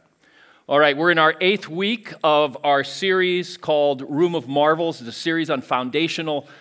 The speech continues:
biblical doctrines. We've got one more week. Next week, we look at the last things, the doctrine of the last things, looking at the, the end of the age and what God is gonna be doing. But today, we're talking about the church. And I wanna invite you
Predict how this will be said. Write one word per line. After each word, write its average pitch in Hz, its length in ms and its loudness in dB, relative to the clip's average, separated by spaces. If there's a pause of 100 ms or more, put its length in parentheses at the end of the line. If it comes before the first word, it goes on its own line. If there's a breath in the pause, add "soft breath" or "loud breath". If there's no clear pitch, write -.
(400 loud breath)
biblical 156 520 0
doctrines. 143 600 0
We've 131 100 -8
got 117 200 0
one 139 260 -2
more 139 300 2
week. 135 280 -4
Next 123 220 -6
week, 120 160 -8
we 117 140 -8
look 120 240 -6
at 113 100 -8
the 107 120 -4
last 117 580 -2
things, 113 340 -4
the 104 80 -14
doctrine 120 560 -2 (100)
of 110 440 -4
the 104 120 -6
last 104 600 -6
things, 92 400 -8
looking 107 320 -12
at 98 140 -12
the, 95 200 -12 (360 loud breath)
the 127 180 -6
end 139 420 0
of 123 160 -4
the 113 200 -8
age 104 400 -6
and 92 120 -14
what 101 200 -12
God 101 340 -2
is 104 160 -14
gonna 104 180 -12
be 95 320 -14 (140)
doing. 110 300 -8
But 90 120 -12
today, 170 320 0
we're 160 140 -4
talking 131 580 -4
about 107 320 -6
the 101 140 -18
church. - 400 -12
And 107 80 -10
I 113 40 -6
wanna 170 180 2
invite 156 260 4
you 147 180 -4